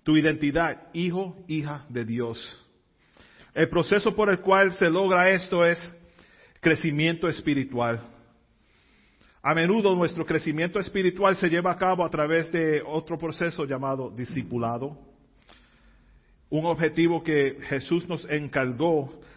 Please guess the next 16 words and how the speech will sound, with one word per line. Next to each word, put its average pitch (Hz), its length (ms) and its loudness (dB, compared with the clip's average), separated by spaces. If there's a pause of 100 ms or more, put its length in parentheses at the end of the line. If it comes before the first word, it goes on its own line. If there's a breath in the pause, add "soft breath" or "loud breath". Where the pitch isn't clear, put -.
a 127 220 -4
todos 185 360 2
hacer 156 420 0
mientras 139 300 -6
estamos 147 440 -4
en 151 80 -4
la 131 100 -6
tierra, 135 380 -2
ir 147 160 2
y 147 80 0
hacer 139 360 -4
discipulados, 117 1000 -8
discípulos 120 520 -8
de 113 120 -4
otros, 117 300 -6
¿verdad? 110 340 -6